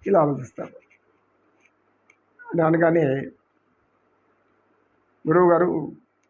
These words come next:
శ్రీకృష్ణ పరమాత్మ నారాయణ అంశం, శ్రీ మహావిష్ణువు అంశం, ఆయన ఎందుకు రాయబారం పోవలసి వచ్చింది పాండవుల తరపున? అనేక మంది ఉన్నారు కదా. అనగానే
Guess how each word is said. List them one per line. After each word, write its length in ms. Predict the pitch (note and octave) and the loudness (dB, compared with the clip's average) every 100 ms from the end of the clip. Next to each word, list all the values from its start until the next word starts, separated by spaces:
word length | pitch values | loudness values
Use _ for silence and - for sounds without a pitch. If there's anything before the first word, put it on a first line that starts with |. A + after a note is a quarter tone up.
| _ _ _ _ _ - | _ _ _ _ _ -10
శ్రీకృష్ణ 480 | E3 A3+ A#3 - B3 | -2 -2 -2 -2 0
పరమాత్మ 680 | G3 E3+ E3 D3 - - - _ - | 2 2 2 -2 -6 -10 -10 _ -6
నారాయణ 460 | C#3+ D3 D#3 D3 B2+ - C#3 | -2 0 2 0 -4 -8 -8
అంశం, 400 | C3 E3 - - - | -6 -8 -10 -16 -2
శ్రీ 160 | F3 | 2
మహావిష్ణువు 640 | F3+ D3 D3 D3 - - - | 2 2 0 -2 -6 -14 -14
అంశం, 240 | - - _ _ _ _ _ - | -16 -20 _ _ _ _ _ -2
ఆయన 240 | D#3+ G3 F#3 | 2 4 2
ఎందుకు 240 | G3+ C4 | 2 2
రాయబారం 500 | G3+ F3+ F3 F3 D#3+ | 4 4 2 0 0
పోవలసి 360 | D#3 D3+ D3+ D3 | -4 -6 -8 -12
వచ్చింది 600 | C3 C#3+ C3+ C3 C3+ C#3 | -14 -14 -14 -12 -14 -12
పాండవుల 400 | C#3 D3+ D3+ C#3+ | -10 -6 -4 -4
తరపున? 460 | B2+ B2 B2+ C3 C3 - _ _ _ _ _ _ _ - | -6 -10 -10 -16 -18 -20 _ _ _ _ _ _ _ -10
అనేక 280 | - E3+ F3+ | 0 0 2
మంది 240 | F3+ F3+ F3+ | 0 2 2
ఉన్నారు 260 | F3 E3 | 2 2
కదా. 320 | D3+ C#3+ C3+ - _ _ _ _ _ _ _ _ _ _ _ _ _ _ _ _ _ - F#3 | 0 -4 -6 -10 _ _ _ _ _ _ _ _ _ _ _ _ _ _ _ _ _ -6 0
అనగానే 760 | F3 E3 E3+ F#3 C#3+ D3 D3 | 2 2 2 2 2 2 -2